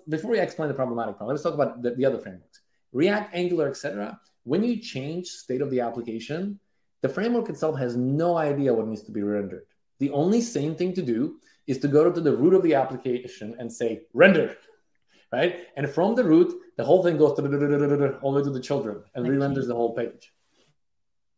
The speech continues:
Speaker 1: And maybe you can argue, like, "Oh, but I don't have to go all the way to the root. I can only do a subtree over here." Yeah, there's some minor optimizations, but what you cannot do is you cannot really stop at the children, right?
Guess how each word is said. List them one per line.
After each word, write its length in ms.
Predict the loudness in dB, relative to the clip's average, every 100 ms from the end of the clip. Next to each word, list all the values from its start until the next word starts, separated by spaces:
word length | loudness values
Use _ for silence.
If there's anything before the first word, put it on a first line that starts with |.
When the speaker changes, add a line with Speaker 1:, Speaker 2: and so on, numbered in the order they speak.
| -20 _
Speaker 1:
And 120 | -2 2
maybe 240 | 2 4
you 140 | 2
can 180 | 4 2
argue, 380 | 0 -2 0 0
like, 280 | 0 -2 -6 -16 _ _ _
"Oh, 320 | 4 6 6 4
but 140 | 2
I 60 | 2
don't 160 | 0
have 120 | -4
to 80 | -4
go 100 | 0
all 80 | 2
the 40 | 2
way 60 | 2
to 60 |
the 140 | -2 2
root. 320 | 4 4 4
I 120 | -2
can 140 | -2
only 200 | -4 -4
do 200 | -2 0
a 40 | -2
subtree 720 | 0 0 0 -2 -8 -4 -2
over 160 | 0 -2
here." 600 | -6 -4 0 0 -2 -6 _ _
Yeah, 200 | -2 2
there's 180 | 2 0
some 140 | -2
minor 220 | -4 -4 -2
optimizations, 800 | -4 -4 -4 -2 -2 -2 -8 -6
but 120 | -4
what 140 | -4
you 60 | -6
cannot 460 | -6 -4 -2 -2 0
do 340 | 0 0 -4 -10 _ -8
is 140 | -6
you 60 | -4
cannot 200 | -2 0
really 160 | 0
stop 300 | 0 -4 -4
at 80 | -6
the 60 | -10
children, 380 | -6 -6 -6 -14 _ _ _ _
right? 260 | -8 -8